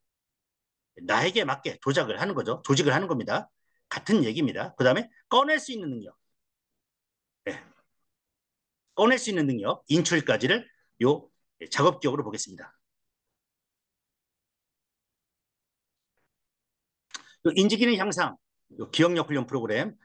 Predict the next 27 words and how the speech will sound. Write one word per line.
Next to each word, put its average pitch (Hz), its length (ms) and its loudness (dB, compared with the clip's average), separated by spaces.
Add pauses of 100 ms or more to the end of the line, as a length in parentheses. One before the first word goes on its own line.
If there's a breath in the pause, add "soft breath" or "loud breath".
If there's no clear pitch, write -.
(280 soft breath)
저희 104 180 -4
기억력 160 400 2
훈련이 127 260 0
있고, - 360 -6 (680)
예, 78 120 -16
브레인 170 260 2
모래 139 160 2
가면 123 440 -2 (460)
요 87 100 -14
두더지 131 460 2 (440)
프로그램, 123 420 0
요 98 120 -14
두 127 140 -2
가지가 113 240 0
있습니다. - 400 -12 (2000)
어, 98 160 -4
이 113 80 0
행성 160 340 4
기억력이 123 340 2
좀 120 140 -2
어렵습니다만, 107 720 -2 (880)
어, 87 100 -16
어려우신 123 540 0
분들은 104 440 -4 (220)
요 92 140 -6
브레인 127 280 4
몰 113 320 -2